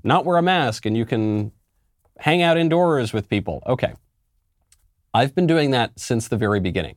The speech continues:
I've been doing that since, at the very least, last Easter, if, I guess, even earlier than that. You know, it's, Easter was, like, two weeks after, was two weeks to slow the spread. But even before that, I, I've just been ignoring these people the whole time. And you know what?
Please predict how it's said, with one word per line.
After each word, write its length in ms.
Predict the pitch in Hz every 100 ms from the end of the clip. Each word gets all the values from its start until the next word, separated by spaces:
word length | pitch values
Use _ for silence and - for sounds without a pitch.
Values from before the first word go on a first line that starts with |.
| -
I've 100 | 92
been 100 | 95
doing 180 | 107 110
that 180 | 113
since, 220 | - 104 - _ _ _ -
at 80 |
the 80 | 110
very 320 | 95 110 226
least, 300 | 120 85 78
last 500 | - 92 87 - - _ _ _ _ _ _ _ -
Easter, 580 | 190 240 - 76 78 139 _ _ _ -
if, 180 | 147 -
I 100 | -
guess, 240 | 139 190 220
even 200 | 196 180
earlier 400 | 185 254 175 92
than 160 | 71
that. 140 | 55 - _ _ _ _ -
You 100 | 131
know, 120 | 117
it's, 200 | 117 - -
Easter 260 | 170 - 156
was, 100 | 131
like, 140 | 113
two 160 | - 165
weeks 240 | 151 147
after, 280 | 139 135 -
was 160 | 117 -
two 120 | 135
weeks 160 | 120
to 80 | -
slow 180 | - 117
the 80 | 107
spread. 300 | - 127 120 - - -
But 160 | -
even 280 | 214 226 196
before 320 | 151 240 262
that, 220 | 113 - - - _ -
I, 80 | -
I've 160 | 170 214
just 260 | 285 285 -
been 140 | 269
ignoring 500 | 185 131 165 220 135
these 160 | 98 -
people 400 | 117 107 107 - _
the 200 | 127 131
whole 640 | 135 - - 196 202 202 208 _
time. 480 | - 185 185 110 - - _ _ _ -
And 140 | 165
you 60 | 160
know 160 | 190
what? 280 | 202 185